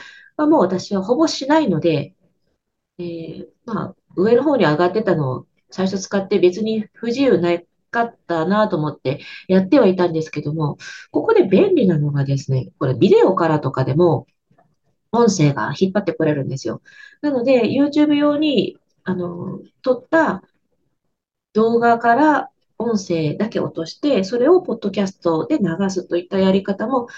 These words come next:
やってます。これもすごく便利でして、で、えー、こう、えー、困ってはないですね。ただ、なんかちょっとあの、加工とか、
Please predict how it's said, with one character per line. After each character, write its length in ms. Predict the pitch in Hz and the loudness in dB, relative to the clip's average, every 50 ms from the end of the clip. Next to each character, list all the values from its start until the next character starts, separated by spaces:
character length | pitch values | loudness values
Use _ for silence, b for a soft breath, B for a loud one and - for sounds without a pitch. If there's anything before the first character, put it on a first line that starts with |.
| B B B B _ - | B B B B _ -8
や 120 | 175 165 | -8 -8
っ 20 | 175 | -6
て 140 | - - 151 | -4 -4 -2
ま 160 | 147 151 147 | -2 -2 -4
す。 200 | 139 - - b b b b b _ _ _ _ - | -6 -8 -14 b b b b b _ _ _ _ -6
こ 80 | 294 | -4
れ 140 | 294 320 320 | -2 0 0
も 140 | 311 320 311 | 0 -2 -4
す 180 | - - - 285 | -4 -6 -6 -4
ご 180 | - 302 294 | -2 -2 -2
く 80 | - 202 | -2 -2
便 220 | 196 202 190 185 180 | 0 0 0 0 0
利 160 | 175 170 156 | -2 -4 -4
で 140 | 156 156 147 | -6 -6 -8
し 160 | - - _ | -8 -8 _
て、 500 | - 170 165 165 165 160 156 151 156 - | -2 0 0 0 0 -2 -2 -4 -6 -8
で、 200 | - 185 - - B B B B B B B B B B B _ _ _ _ _ _ _ _ _ _ _ _ | -10 -12 -14 -14 B B B B B B B B B B B _ _ _ _ _ _ _ _ _ _ _ _
え 60 | 196 | 2
ー、 720 | 190 190 185 180 175 170 170 160 156 156 151 147 - - - _ _ _ _ _ _ _ _ _ _ _ _ _ _ _ _ _ | 2 4 4 2 0 -2 -2 -2 -2 -2 -2 -4 -6 -8 -12 _ _ _ _ _ _ _ _ _ _ _ _ _ _ _ _ _
こ 1160 | 269 269 269 269 269 262 262 262 254 262 254 254 254 247 247 247 247 247 254 254 254 254 247 - - - - - - - | -6 -4 -4 -2 -2 -2 -2 -2 -2 -2 0 0 0 0 0 0 0 0 -2 -2 -4 -6 -8 -10 -14 -16 -18 -20 -16 -14
う、 60 | 285 | -12
え 40 | 294 | -10
ー、 120 | - 302 - | -10 -12 -6
困 200 | - 339 349 370 | -2 0 2 2
っ 100 | 359 - | 0 -2
て 180 | _ _ - 180 | _ _ -2 -2
は 100 | 170 170 | 0 0
な 80 | 170 170 | -2 -2
い 60 | 165 | -2
で 100 | 156 151 | -4 -4
す 120 | 147 - 147 | -6 -6 -6
ね。 240 | 156 156 180 - - _ _ - | -6 -6 -6 -10 -14 _ _ 0
た 120 | 370 415 | 0 2
だ、 200 | - 427 427 415 | 2 2 2 2
な 140 | 381 427 440 | 2 2 2
ん 20 | 392 | 2
か 80 | 392 | 2
ち 60 | - | 2
ょ 20 | 392 | 2
っ 40 | - | 2
と 100 | 330 247 | 4 4
あ 40 | |
の、 140 | 202 196 190 | 4 2 2
加 160 | 196 - 214 | 0 -2 -4
工 360 | - - - 349 359 359 359 359 | -2 2 6 8 8 8 6 6
と 140 | - 277 | 2 -2
か、 500 | - - 214 220 214 202 185 175 - - | 0 2 4 4 4 4 4 2 -2 -6